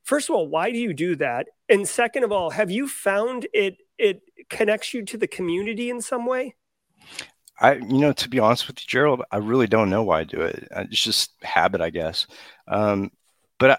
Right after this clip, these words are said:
Speaker 2: I don't know how to give, like, that, I guess, professional interview or professional podcast. It, it's more, to me, it's more of just a organic conversation. Um,
Speaker 1: Yeah.
Speaker 2: and I try to, try to bring stuff out from people that, you know, people can relate to on a personal level.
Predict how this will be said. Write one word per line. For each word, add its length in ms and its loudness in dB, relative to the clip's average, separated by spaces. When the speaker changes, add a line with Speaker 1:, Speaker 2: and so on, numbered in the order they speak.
Speaker 2:
I 60 2
don't 260 4
know 140 2
how 200 4
to 80 -2
give, 300 -2
like, 220 -4
that, 260 -4
I 60 -8
guess, 200 -2
professional 960 -4
interview 400 -6
or 160 -6
professional 500 -6
podcast. 600 -4
It, 240 -6
it's 220 -4
more, 300 2
to 120 0
me, 160 4
it's 160 -2
more 180 2
of 80 -6
just 420 -2
a 320 -6
organic 480 -2
conversation. 800 -6
Um, 360 -10
Speaker 1:
Yeah. 140 -2
Speaker 2:
and 80 -4
I 60 2
try 300 2
to, 120 -2
try 180 0
to 80 0
bring 300 0
stuff 280 -2
out 240 2
from 120 -10
people 380 -10
that, 380 -4
you 120 -10
know, 160 -6
people 280 -12
can 180 -10
relate 300 -6
to 120 -10
on 160 -4
a 40 -6
personal 480 -2
level. 440 -6